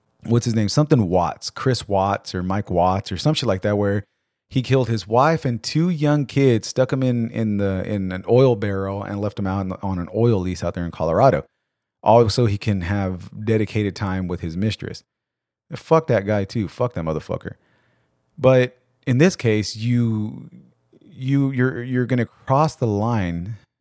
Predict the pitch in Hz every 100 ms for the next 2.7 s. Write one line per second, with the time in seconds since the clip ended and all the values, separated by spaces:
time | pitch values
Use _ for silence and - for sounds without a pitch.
0 | _ _ _ _ _ _ - 156 - _
1 | _ - 180 196 120 123 120 131 123 123
2 | 127 120 117 117 117 104 101